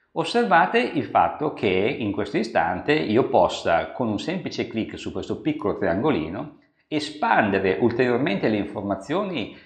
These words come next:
legate al riempimento e accedere in questo caso al fattore di opacità.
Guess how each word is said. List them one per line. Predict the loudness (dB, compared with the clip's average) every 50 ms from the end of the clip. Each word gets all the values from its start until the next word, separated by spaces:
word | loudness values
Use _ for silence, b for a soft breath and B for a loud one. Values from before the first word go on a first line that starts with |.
| B B
legate | -4 -2 -2 0 4 4 4 4 4 2 2 2
al | 2 2 2
riempimento | 2 2 0 0 0 -2 -2 -2 -4 -4 -6 -8 -10 -10 -10 -10 -6
e | -2 0
accedere | 0 0 0 0 0 0 2 2 2 0 0 0
in | 0 0
questo | 0 0 0 0 0
caso | 2 2 2 2 2 0 0 0 0 0 -2 -4 -4 -2
al | -2 0
fattore | 0 -2 -2 -2 -2 0 0 0 0 -2
di | -2 -2 -2 -4 -4 -6 -4 0
opacità. | 0 0 2 0 -2 -4 -6 -10 -8 -6 -6 -6 -6 B B